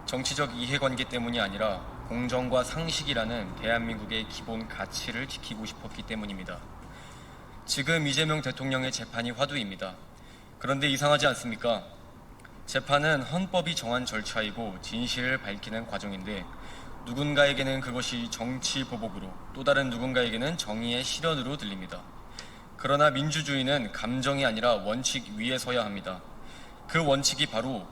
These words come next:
법 앞에 누구나 평등하다는 것입니다. 이재명 대표 본인도 과거에 이렇게 말했습니다. "대통령도 죄를 지으면 감옥에 가자."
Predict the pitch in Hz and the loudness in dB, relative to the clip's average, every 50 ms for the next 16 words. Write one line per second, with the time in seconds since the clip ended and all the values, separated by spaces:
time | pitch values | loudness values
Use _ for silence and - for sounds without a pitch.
0 | - - - 123 113 107 101 - - 123 135 160 170 170 - - 98 101 101 - | -14 -2 0 2 4 4 2 2 2 2 2 2 2 0 -4 -10 -10 -10 -8 -6
1 | 110 107 107 107 110 - - 160 170 175 165 165 156 143 127 127 120 123 117 107 | -2 0 0 0 0 -2 -4 -2 0 2 2 6 6 6 6 6 2 2 -2 -2
2 | 98 - 101 95 92 92 90 85 - - - - - - - - - - - - | -4 -4 -4 -6 -8 -8 -10 -10 -12 -14 -14 -14 -14 -14 -14 -14 -14 -14 -14 -14
3 | - - - - - 127 139 147 175 165 165 165 151 - 131 - 139 139 113 127 | -14 -14 -14 -10 -6 -2 2 4 6 6 6 4 4 2 0 0 0 -2 0 0
4 | 123 127 127 117 135 135 113 95 90 - - - 113 113 101 113 117 120 123 127 | 0 2 2 2 0 0 0 -2 -4 -8 -2 2 2 2 2 2 2 2 2 2
5 | 123 113 107 117 - - 120 104 104 107 - - 107 98 95 101 104 95 - - | 2 0 -2 -4 -4 -2 -2 0 0 -2 -4 -6 -8 -6 -4 -2 -2 -2 -4 -8
6 | - - - - - - - - - - - - - - - 127 131 - 147 156 | -12 -12 -14 -14 -14 -14 -14 -14 -14 -14 -12 -12 -12 -4 -2 -2 0 2 2 2
7 | 156 151 147 143 147 143 - - 135 139 143 147 135 - 135 131 127 127 135 143 | 4 4 4 2 2 0 2 2 4 4 4 4 4 4 2 2 4 4 4 4
8 | 156 165 156 - - 117 117 120 110 120 113 - 104 107 107 98 - | 4 2 -4 -2 -2 0 0 2 2 0 0 2 2 2 2 0 0